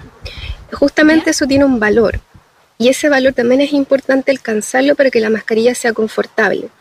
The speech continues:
Speaker 1: Entonces nosotros hemos probado telas a nivel nacional y ya tenemos un video, por ejemplo, que hizo la gerente técnico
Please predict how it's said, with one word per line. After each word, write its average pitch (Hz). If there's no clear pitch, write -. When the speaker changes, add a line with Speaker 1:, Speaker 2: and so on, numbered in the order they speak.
Speaker 1:
Entonces 262
nosotros 302
hemos 349
probado 339
telas 330
a 330
nivel 294
nacional 294
y 247
ya 277
tenemos 277
un 226
video, 220
por 226
ejemplo, 226
que -
hizo 240
la 214
gerente 214
técnico 277